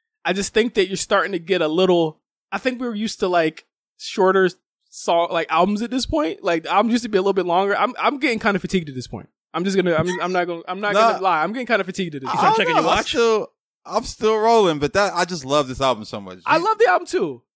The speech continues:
Speaker 1: I love this song. I feel like if I started the album with this song and then went back, I would be a lot less
Speaker 2: Hmm.
Speaker 1: tired.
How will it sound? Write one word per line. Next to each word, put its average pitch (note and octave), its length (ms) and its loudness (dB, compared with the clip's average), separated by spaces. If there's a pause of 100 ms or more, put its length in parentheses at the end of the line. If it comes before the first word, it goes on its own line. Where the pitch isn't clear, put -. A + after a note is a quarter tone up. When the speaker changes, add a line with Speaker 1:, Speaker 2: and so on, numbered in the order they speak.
Speaker 1:
I G#3 80 0
love C4+ 240 2
this D4+ 140 -2
song. E3+ 500 2 (280)
I F#3 80 -6
feel C4 120 -4
like A#3 140 2
if A#3+ 80 -2
I G3 80 2
started A#3 300 -2
the F#3 100 0
album F#3+ 220 2
with G3+ 140 2
this G#3 120 -4
song G#3 340 -2
and D#3 80 -4
then F3 140 0
went F#3 180 -4
back, F3+ 360 0 (100)
I G3 100 4
would F3+ 240 4
be F#3 160 0
a F3 80 4
lot E3 300 2
less D#3+ 420 0
Speaker 2:
Hmm. A2+ 220 2 (240)
Speaker 1:
tired. E3 520 -2